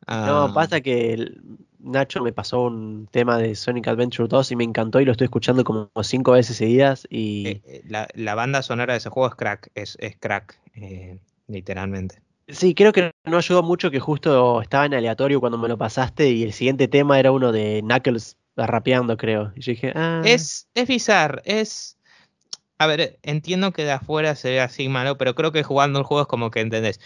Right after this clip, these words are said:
Speaker 2: Es súper cheesy, ¿eh? No voy a, no voy a negártelo, súper cheesy, no sé si tan bueno de por sí, pero es ama-, lo amás en cierta manera, pero bueno.
Speaker 1: Ah, ok, está bien. Claro, si, sin contexto del juego sí me pareció medio raro.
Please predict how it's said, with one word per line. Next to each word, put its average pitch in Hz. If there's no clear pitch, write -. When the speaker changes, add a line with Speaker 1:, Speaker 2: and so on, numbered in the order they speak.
Speaker 2:
Es 165
súper 190
cheesy, 131
¿eh? 127
No 135
voy 135
a, 131
no 127
voy 143
a 135
negártelo, 113
súper 135
cheesy, 151
no 120
sé 135
si 120
tan 120
bueno 120
de 104
por 104
sí, 131
pero 98
es -
ama-, 127
lo 127
amás 123
en 101
cierta 98
manera, 95
pero 95
bueno. 95
Speaker 1:
Ah, 117
ok, 107
está 107
bien. 104
Claro, 127
si, 110
sin 131
contexto 131
del 117
juego 120
sí -
me 113
pareció 110
medio 110
raro. 107